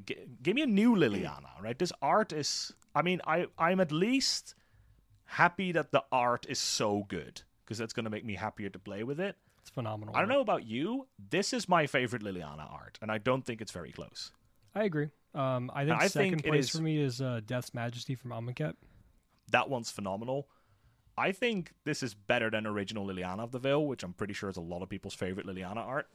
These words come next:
Speaker 1: This is the
Speaker 2: Yeah.
Speaker 1: better Liliana of the Veil, if you
Speaker 2: Well,
Speaker 1: ask me.
Speaker 2: I'm a huge fan of the direction of art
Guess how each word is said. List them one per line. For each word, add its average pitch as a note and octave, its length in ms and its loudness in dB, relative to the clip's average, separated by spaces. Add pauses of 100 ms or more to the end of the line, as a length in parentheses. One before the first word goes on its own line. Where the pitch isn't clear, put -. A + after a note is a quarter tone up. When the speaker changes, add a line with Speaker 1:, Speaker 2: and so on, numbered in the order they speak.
(160)
Speaker 1:
This C3 160 -6
is C3 80 -8
the G#2+ 140 -4
Speaker 2:
Yeah. A#2 180 -2
Speaker 1:
better G2 200 -2
Liliana E2 420 -6
of C2+ 120 -16
the F2+ 80 -20
Veil, - 200 -14
if - 100 -18
you E3 80 -2
Speaker 2:
Well, E3 60 0
Speaker 1:
ask - 160 -12
me. F#3 100 0
Speaker 2:
I'm G3 160 4
a E3+ 60 6
huge F#3+ 640 0
fan D#3+ 160 0
of D#3 100 0
the C#3 60 -4
direction C3 440 -4
of B2+ 80 -10
art B2 300 -6